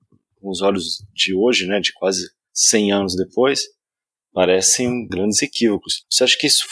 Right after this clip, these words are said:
foram erros cometidos, erros de, de análise, ou, na verdade,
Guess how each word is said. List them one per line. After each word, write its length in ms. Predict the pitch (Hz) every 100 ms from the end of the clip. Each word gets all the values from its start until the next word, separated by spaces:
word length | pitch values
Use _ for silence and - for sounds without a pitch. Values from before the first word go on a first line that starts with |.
| -
foram 320 | 120 110 101
erros 380 | 113 143 147 -
cometidos, 580 | 110 101 - - 123
erros 300 | 107 110 110
de, 260 | 92 104 69
de 120 | 95
análise, 600 | 95 98 104 160 196 233 -
ou, 260 | 120 143 160
na 100 | 151
verdade, 560 | 135 110 117 120 123